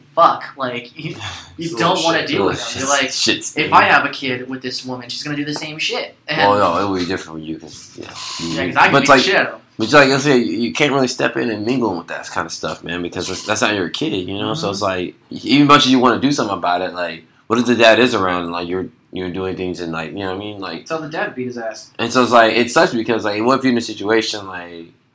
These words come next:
Speaker 2: if you, the dad's not around, the dad's, like, incarcerated.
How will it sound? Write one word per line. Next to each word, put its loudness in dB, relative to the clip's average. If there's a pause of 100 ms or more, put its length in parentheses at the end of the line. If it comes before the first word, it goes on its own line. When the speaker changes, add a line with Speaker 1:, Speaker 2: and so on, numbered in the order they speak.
(640)
Speaker 2:
if -8
you, -4 (240)
the -4
dad's 4
not 2
around, -2
the -10
dad's, 0
like, -10
incarcerated. -4